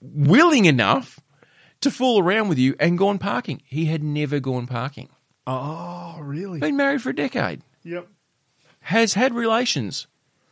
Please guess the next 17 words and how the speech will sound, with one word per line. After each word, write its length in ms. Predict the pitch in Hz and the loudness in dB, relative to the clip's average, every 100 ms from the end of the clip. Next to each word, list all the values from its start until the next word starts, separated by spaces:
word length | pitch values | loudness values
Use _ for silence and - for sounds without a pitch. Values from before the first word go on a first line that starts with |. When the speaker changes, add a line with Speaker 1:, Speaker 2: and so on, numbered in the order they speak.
| _ | _
Speaker 1:
yet 220 | - 208 - | -4 -2 0
had 180 | 180 | -2
never 320 | 175 202 190 190 | 0 0 0 0
gone 240 | 185 185 | 0 0
parking. 480 | 180 190 247 160 139 - | -2 -4 -6 -12 -14 -10
Speaker 2:
I 60 | 113 | -6
tell 160 | - | -2
you 60 | 135 | -2
what, 120 | 127 | -2
it's 120 | 123 | -4
a 60 | 120 | -6
lot 240 | 117 123 | -6 -4
easier 400 | 135 113 117 110 101 110 90 - | -4 -4 -6 -6 -10 -18 -20 -10
back 260 | 117 113 | -8 -8
in 140 | 120 107 | -10 -10
the 80 | 98 | -8
day 480 | 113 120 104 127 | -8 -6 -8 -10